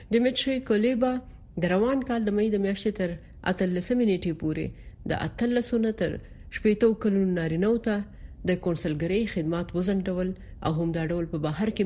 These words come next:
میشتو یوکراینیانو باندې د روسیې په وړاندې په روانه جګړه کې د نه ګډون له امله نیوکې وکړې. د یوکرین د بهرنیو چارو وزارت وویل، هغه کسان چې یوکرین ته راستنېدو لپاره د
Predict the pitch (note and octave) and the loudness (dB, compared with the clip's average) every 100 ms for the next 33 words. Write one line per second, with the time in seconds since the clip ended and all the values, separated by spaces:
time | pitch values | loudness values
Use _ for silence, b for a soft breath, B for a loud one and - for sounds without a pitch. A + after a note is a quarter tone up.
0 | F3+ F3+ - E3+ D3+ - E3+ D#3+ F3 A3+ | 0 0 -2 -2 -2 -2 -2 0 0 2
1 | A#3 A3 G#3+ A3 A3 B B B B - | 2 2 2 2 0 B B B B -2
2 | E3 D3+ - B3+ F#3+ F3 E3+ E3+ E3 - | -2 -2 -2 0 0 0 0 -2 -2 -2
3 | D#3 D#3 D#3+ D#3 D3+ E3+ G#3+ A3 G#3+ G#3+ | 0 0 0 0 0 -2 0 0 -2 -4
4 | B B B - F#3+ G#3 B3+ G#3+ F#3+ E3+ | B B B 0 4 4 4 4 2 0
5 | D#3+ - E3 F3 - G#3 F3 D3+ - - | 0 -2 -2 -2 2 2 2 -2 -4 -4
6 | - G#2+ - B B B B E3 D#3 F#3+ | -4 -6 -8 B B B B -2 0 0
7 | G#3+ G#3+ G#3 G3 G#3+ A3 G#3+ G#3 G3+ G3 | 2 2 0 2 0 0 0 0 0 0
8 | G#3+ G#3+ A3 F#3+ F3 E3+ F3+ G#3 G3+ - | -2 -2 0 0 -2 -2 -4 -2 -4 -2
9 | E3+ - G3+ G3 F#3 - G3 G3 A3+ G#3 | -2 -2 -2 -2 -2 2 2 4 4 4
10 | C4 B3 F#3+ E3+ E3 | 2 2 0 -4 -2